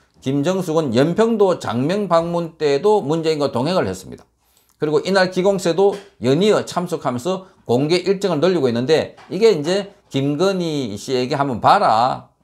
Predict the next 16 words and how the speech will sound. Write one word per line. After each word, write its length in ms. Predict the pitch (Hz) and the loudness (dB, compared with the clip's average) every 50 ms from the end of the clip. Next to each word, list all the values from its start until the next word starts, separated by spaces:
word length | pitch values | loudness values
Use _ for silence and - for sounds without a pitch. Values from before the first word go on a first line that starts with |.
| _ | _
아, 320 | _ - - - - 107 110 _ _ _ _ _ _ | _ -16 -16 -16 -16 -18 -20 _ _ _ _ _ _
내가 220 | - 120 135 - - | -6 -4 -2 -2 -2
이렇게 180 | 156 165 - | -4 -4 0
하고 220 | 156 165 151 147 143 | 0 2 2 2 0
있다. 520 | - - 107 98 107 120 139 143 135 - _ _ _ _ _ _ _ - | -2 0 0 0 2 0 -2 -4 -8 -14 _ _ _ _ _ _ _ -6
원래 260 | 110 139 147 160 143 | -4 -2 -2 0 0
영부인이 360 | 117 123 135 143 175 175 160 | 0 -2 -2 -2 -2 -2 -2
이런 220 | 151 170 185 185 | -2 -2 -2 0
거야." 440 | 170 156 139 147 156 156 151 139 - _ _ _ | 2 2 2 2 2 0 -2 -6 -12 _ _ _
아, 160 | - 107 107 123 | -12 -8 -6 -4
이렇게 440 | 135 143 139 - 135 127 120 - - | -4 -6 -6 -6 -8 -8 -8 -10 -10
하고 400 | - 143 143 143 131 113 - - - - - _ - 90 87 | -8 -8 -6 -6 -6 -8 -8 -12 -20 -20 -20 _ -18 -12 -2
과시하는 460 | - 104 113 120 - - 165 165 175 | 0 2 2 2 4 2 2 2 2
것 140 | 160 147 120 | 0 -2 -2
아닌가 500 | 92 98 113 120 113 95 76 64 - - _ _ _ _ _ | -2 -2 -4 -4 -4 -6 -6 -6 -8 -14 _ _ _ _ _
하는 380 | _ 117 135 151 160 180 175 | _ -6 -6 -6 -6 -8 -10